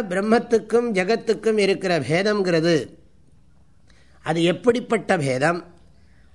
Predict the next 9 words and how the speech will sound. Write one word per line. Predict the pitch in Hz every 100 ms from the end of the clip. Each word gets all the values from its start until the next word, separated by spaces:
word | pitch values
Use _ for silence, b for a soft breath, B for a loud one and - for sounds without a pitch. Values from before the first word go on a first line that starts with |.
| -
அபேதம்னு | 139 190 254 262 262 254
சொல்லும் | 208 226 226 214
பொழுது | 220 214
எப்படிப்பட்ட | 180 - 226 208 160 170
அபேதம் | 143 127 123 143 180 175 - _
அப்படிங்கிற | - 190 233 240 226
ஞானமே | 220 226 233
நமக்கு | 233 208 170
இல்லையே. | 196 202 160